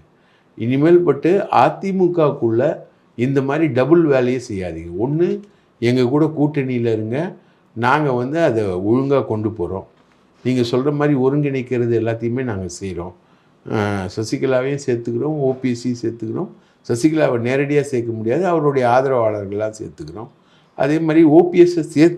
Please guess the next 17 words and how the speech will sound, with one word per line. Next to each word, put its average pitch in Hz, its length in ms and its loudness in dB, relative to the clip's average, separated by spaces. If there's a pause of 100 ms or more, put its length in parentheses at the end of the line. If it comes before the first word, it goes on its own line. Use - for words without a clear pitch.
நேரடியாவே 175 760 4 (440)
சேர்த்துக்கிறோம், 147 460 -2
அவருக்கு 120 420 -2
பதவியும் 147 480 0
தரோம், 117 360 -2 (460)
அஹ், 156 280 0
அவருடைய 143 440 4
ஆதரவாளர்களுக்கு 135 920 4
நாங்க 127 260 -2
சீட்டும் 131 420 -8
தரோம். 117 340 -6 (340)
இந்த 123 140 -2
மாதிரி 151 160 2
எல்லா 147 220 6
காம்ப்ரமைஸையும் 143 760 -2
நாங்க 101 400 -6
பண்றோம், 85 280 -14